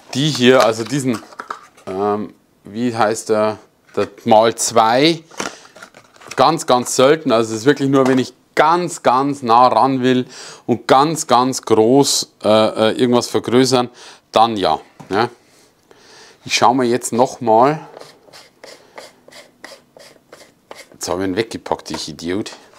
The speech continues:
ähm, mit dem mal zwei will ich jetzt mal eine Varroa sehen. Also nur der mal zwei, ohne irgendwas anderes dran.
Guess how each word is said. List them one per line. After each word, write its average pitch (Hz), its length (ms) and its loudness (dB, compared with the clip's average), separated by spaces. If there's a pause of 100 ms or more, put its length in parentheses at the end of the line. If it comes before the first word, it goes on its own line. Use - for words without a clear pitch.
(640)
ähm, 120 500 0
mit 117 180 -4
dem 110 100 0
mal 107 300 4
zwei 107 580 0 (1900)
will 113 200 -2
ich 104 100 -4
jetzt 113 240 -2
mal 107 180 2
eine 107 80 2
Varroa 101 460 2
sehen. 117 340 -4 (1600)
Also 110 240 -2
nur 139 260 4
der 151 120 2
mal 104 260 2
zwei, 113 420 2
ohne 127 280 0
irgendwas 107 340 -2
anderes 104 380 -2
dran. 110 280 0